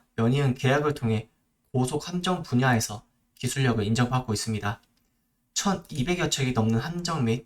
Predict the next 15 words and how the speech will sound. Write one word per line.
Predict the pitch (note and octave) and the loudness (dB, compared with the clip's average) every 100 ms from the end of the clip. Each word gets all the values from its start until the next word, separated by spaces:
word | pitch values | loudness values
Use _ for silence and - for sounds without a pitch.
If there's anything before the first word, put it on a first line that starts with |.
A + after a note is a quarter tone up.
| _ | _
경비함 | - B2 B2 D3+ D#3 | -2 2 2 2 0
등을 | A#2 A2 G#2 | 0 -2 -2
건조했으며 | - A#2 A#2+ C#3 B2+ - A#2 B2+ A2+ _ _ _ - | 0 2 4 2 0 0 0 0 -2 _ _ _ -4
주력 | C3 C#3 - | 2 2 2
제품은 | C3+ - A2 G#2+ A#2 _ _ | -2 0 -2 -2 -4 _ _
고속 | - A#2+ A#2 | -6 -4 -4
상륙정입니다. | D3+ D3 A#2 - A#2 G#2+ G#2 F#2 A2 - _ _ _ _ - | -4 -4 -4 -4 -2 0 -2 -4 -6 -8 _ _ _ _ -4
최근에 | - F#3+ F#3+ E3 | 0 2 2 2
이런 | A#2+ B2 A#2+ A2 F2+ - _ - | 4 4 4 2 -2 -12 _ -4
미 | C#3 F3+ | 0 0
군함, | - - C#3 F3 D#3 G2+ - - | -4 -4 0 2 2 -2 -6 -8
미 | C3+ D3 | -4 -4
군함에 | - C3 D#3+ F3 E3 | -2 0 2 0 -2
대해서 | G#2+ G#2 C3+ B2 F#2 - _ _ _ _ _ _ _ _ _ _ _ _ _ _ _ _ _ _ _ _ _ _ _ _ _ _ _ _ _ _ _ _ _ _ _ _ _ _ _ _ _ _ _ | 0 0 2 0 0 -8 _ _ _ _ _ _ _ _ _ _ _ _ _ _ _ _ _ _ _ _ _ _ _ _ _ _ _ _ _ _ _ _ _ _ _ _ _ _ _ _ _ _ _
사실은 | - F#3 F#3+ E3 C3 A#2 - | -2 0 2 2 2 0 -2